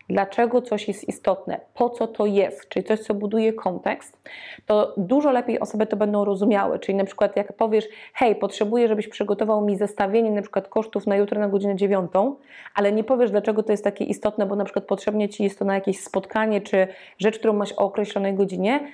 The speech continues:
to ta osoba nie miała, nie będzie miała poczucia pilności, że musi to wykonać na czas. Tak? Najczęściej, jeżeli nie ma tego w swoim kodzie D N A osobowości. Więc zawsze zacznij od dlaczego. Potem wytłumacz, co jest do zrobienia. Potem w jaki sposób jest do zrobienia.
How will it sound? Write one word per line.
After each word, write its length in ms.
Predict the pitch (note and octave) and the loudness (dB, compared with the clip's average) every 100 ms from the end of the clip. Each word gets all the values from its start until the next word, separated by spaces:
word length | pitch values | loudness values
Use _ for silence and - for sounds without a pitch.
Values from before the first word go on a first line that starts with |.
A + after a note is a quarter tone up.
| - - | -16 -8
to 100 | - | 0
ta 120 | B3 | 2
osoba 260 | B3 B3+ | 2 0
nie 120 | B3 A#3+ | 2 2
miała, 240 | C4 A#3+ | 2 2
nie 160 | A3+ A3+ | 0 2
będzie 240 | C4 B3+ | 2 2
miała 200 | A3 G3+ | 0 0
poczucia 380 | G3+ - G#3+ G#3+ | -4 -8 -4 -4
pilności, 420 | G#3+ F#3+ F#3+ A3+ | 0 0 0 0
że 80 | G#3+ | 0
musi 220 | G3 G#3 | 0 -2
to 80 | G#3+ | -4
wykonać 440 | G#3+ F#3 F#3 - | -2 -2 -4 -2
na 100 | G#3+ | -4
czas. 540 | G#3 A3 G#3 - - _ _ _ | 0 -2 -2 -6 -20 _ _ _
Tak? 260 | G3 A3+ A3+ | 0 0 -2
Najczęściej, 540 | G#3+ G3 G#3+ G3+ G3 | -2 0 -2 0 0
jeżeli 220 | F#3+ G3+ | 0 0
nie 100 | G3 | 0
ma 120 | G3 | 0
tego 380 | F#3+ G3 G3 G3 - | -2 0 0 0 -8
w 40 | - | -6
swoim 280 | - G3+ F#3+ | 0 2 2
kodzie 240 | G3+ G3+ | 0 2
D 140 | G3+ | 2
N 160 | G3 F#3+ | 0 0
A 120 | G3 | -2
osobowości. 760 | F3+ - F#3 F3+ F3 F3 - - - - - - - | -2 -4 -2 0 0 -2 -12 -12 -14 -16 -18 -8 -2
Więc 140 | F#3 | 0
zawsze 420 | F#3+ A#3 B3 B3+ | 2 2 0 0
zacznij 320 | G#3+ G#3 - - | 0 0 -2 -4
od 160 | F#3+ | -4
dlaczego. 480 | F#3 F#3+ G3+ F#3 - - _ - - - | -2 -2 0 -2 -2 -8 _ -20 -20 -6
Potem 560 | - A3+ A3+ A#3 C4+ G#3+ | 2 2 2 0 0 0
wytłumacz, 600 | G#3 A3 A3 G#3+ G#3 - _ _ | -2 0 0 2 -2 -6 _ _
co 400 | - C#4+ A#3+ - | 0 2 0 -2
jest 220 | F3+ E3+ | 0 0
do 60 | G3+ | -2
zrobienia. 460 | F3 F3 F3+ F#3+ - - - - - - | -2 0 0 -2 -8 -16 -20 -20 -20 -4
Potem 380 | A3+ A3 B3 B3+ - F#3+ | -2 2 0 -2 -6 -4
w 100 | F3+ | 2
jaki 300 | D4+ C#4+ A3 | 2 0 -6
sposób 360 | - E3+ - | -4 -4 -2
jest 120 | E3+ | -4
do 80 | E3+ | -4
zrobienia. 420 | - F3+ G3 - | -2 0 -2 -4